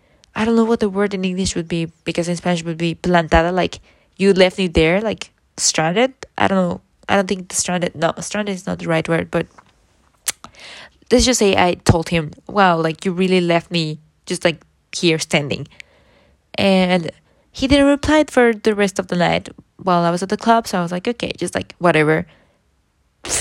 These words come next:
Just, like, whatever with this dude. Like, bleh. Just annoyed. I was like, "Okay, over it. Just, ugh, never mind." But, but yeah, you know, I, I had fun the rest of the night. And then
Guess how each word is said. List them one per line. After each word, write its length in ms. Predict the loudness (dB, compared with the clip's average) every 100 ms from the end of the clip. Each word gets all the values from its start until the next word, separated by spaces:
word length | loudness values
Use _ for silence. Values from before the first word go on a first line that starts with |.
| -8 _ _
Just, 180 | -2 -2
like, 220 | -2 -10 _ _ _ _ _ _ _ _ _ -6
whatever 340 | 0 4 4 2
with 220 | 0 -2
this 180 | -2 -4 _
dude. 300 | 0 0 0 _ _ _ -6
Like, 240 | -4 -6 _ _ _
bleh. 160 | 0 0 -4 _ _ -20 -14
Just 300 | -8 -8 -8 _ 0
annoyed. 380 | 4 4 4 0
I 80 |
was 160 | -4 -6
like, 160 | -2 0
"Okay, 240 | 2 4
over 260 | 4 4 -2
it. 280 | -6 -12 -20 _ _
Just, 180 | -6 -6 _ -2
ugh, 240 | -2 -2 -8 -2
never 180 | -2 0
mind." 260 | -4 -6 -12 _ _ _ _ _ _ _ -20 _ _ 0
But, 560 | 4 4 4 2 -2 -10 -2
but 300 | -2 2 2
yeah, 120 | 2
you 120 | 0
know, 200 | 2 2
I, 340 | 2 -2 -4 -6
I 60 | -6
had 280 | -4 -4 -2
fun 280 | -2 -2 -4
the 100 | -6
rest 180 | -4
of 80 | -6
the 60 | -2
night. 320 | -2 -2 -8 _ _ _ _ -14 -14 _ _ _ _ _ _ _ _ -12
And 140 | 0
then 400 | 0 0 -4 -8